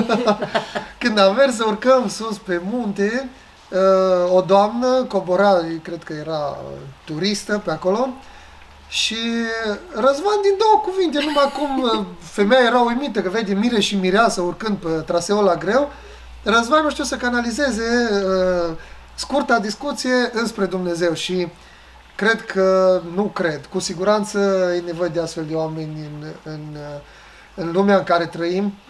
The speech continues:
o lume în care oamenii încearcă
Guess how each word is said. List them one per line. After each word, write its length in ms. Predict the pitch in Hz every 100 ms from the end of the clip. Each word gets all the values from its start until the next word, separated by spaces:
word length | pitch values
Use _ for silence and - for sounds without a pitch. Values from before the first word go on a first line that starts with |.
| 262 - -
o 100 | 180
lume 200 | 196 196
în 80 | 175
care 500 | 175 175 170 165 165 165 - - - - - - - - 175
oamenii 600 | 175 185 185 175 180 175
încearcă 560 | 175 175 156 185 180